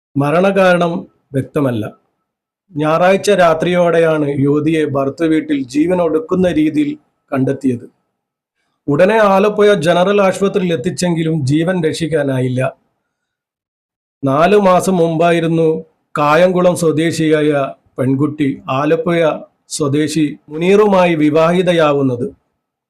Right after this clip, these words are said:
ഏറെ നാളത്തെ പ്രണയത്തിനൊടുവിലായിരുന്നു ഇവരുടെ വിവാഹം. മൂവാറ്റുപുഴയിൽ ഡെന്റൽ ടെക്നീഷ്യനായി ജോലി ചെയ്തു വരികയായിരുന്നു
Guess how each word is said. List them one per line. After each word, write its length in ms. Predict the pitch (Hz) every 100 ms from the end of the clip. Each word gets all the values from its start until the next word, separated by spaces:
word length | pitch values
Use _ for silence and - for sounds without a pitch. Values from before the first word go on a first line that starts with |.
| _ -
ഏറെ 240 | 147 185 190
നാളത്തെ 400 | 185 180 175 170
പ്രണയത്തിനൊടുവിലായിരുന്നു 1500 | 170 156 156 180 180 180 165 160 175 180 170 160 156 151 143 147 _ 135
ഇവരുടെ 320 | 143 147 143 135
വിവാഹം. 420 | 127 143 127 139 - _ _ _ _ _ _ _ _ _ _ _ _ 143
മൂവാറ്റുപുഴയിൽ 840 | 160 185 208 214 202 196 190 185 180 - _ _ _ 131
ഡെന്റൽ 400 | 165 185 202 226 196
ടെക്നീഷ്യനായി 600 | 196 190 202 196 190 185 147
ജോലി 280 | 160 175 185
ചെയ്തു 320 | 165 180 160
വരികയായിരുന്നു 720 | 170 160 156 156 156 147 147